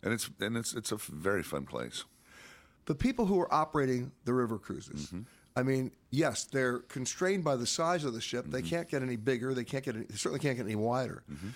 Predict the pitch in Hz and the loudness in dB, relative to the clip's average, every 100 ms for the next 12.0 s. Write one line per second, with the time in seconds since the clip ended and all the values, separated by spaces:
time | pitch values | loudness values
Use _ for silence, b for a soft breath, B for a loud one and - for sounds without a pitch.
0 | B - 127 143 143 160 143 131 127 123 | B -6 0 2 2 2 0 -2 0 -2
1 | 110 156 175 113 71 78 87 B _ 208 | -2 0 0 0 -4 -16 -20 B _ 2
2 | 233 - - 123 143 120 180 185 156 151 | 2 0 -6 0 0 4 4 4 4 2
3 | - 135 - 123 117 110 113 110 139 147 | 2 0 0 0 0 0 -2 -2 -6 -10
4 | B B B B - 131 131 131 - 131 | B B B B 2 4 4 2 -4 2
5 | 165 208 196 180 170 151 - - - 196 | 2 4 2 2 2 -2 -8 -8 0 2
6 | 175 131 180 - 170 147 147 131 - 110 | 2 2 0 0 0 2 0 -2 -4 -8
7 | 107 - B B B B - 117 85 - | -10 -18 B B B B 2 6 6 4
8 | 113 110 - 170 151 110 87 85 80 85 | 0 -2 0 0 2 4 4 4 2 0
9 | 104 - 87 82 90 85 80 - - 107 | 0 -2 -6 0 0 2 2 2 -2 -2
10 | 120 - - 90 98 92 80 85 82 82 | -2 -2 0 2 4 4 2 0 -2 -4
11 | 85 78 78 82 - 98 82 78 78 | -4 -4 -6 -12 -10 -4 -4 -2 -4